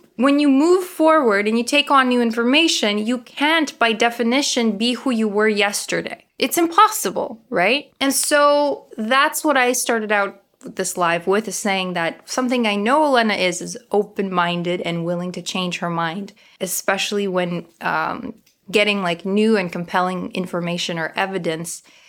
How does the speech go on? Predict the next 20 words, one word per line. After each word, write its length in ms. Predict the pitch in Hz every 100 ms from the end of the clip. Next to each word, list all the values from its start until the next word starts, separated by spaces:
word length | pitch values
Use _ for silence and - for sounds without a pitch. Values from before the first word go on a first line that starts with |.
| _
you 100 | 185
know, 120 | 170
that 220 | 170 170
says, 460 | - - 175 175 170
"Hey, 340 | 233 262 208
what 240 | 160 180 180
I 100 | 185
thought 320 | 185 180 180
yesterday 720 | 202 226 - 180 170 165 160
didn't 260 | - 202 202
make 180 | 185 185
any, 200 | 175 170 -
doesn't 280 | 196 226 240
make 120 | 226
any 140 | 220 214
sense 320 | 214 254 247
anymore. 420 | 180 165 160 -
It's 380 | 226 190 - -
flawed 460 | - - 240 240 226
thinking. 720 | - 233 226 226 220 220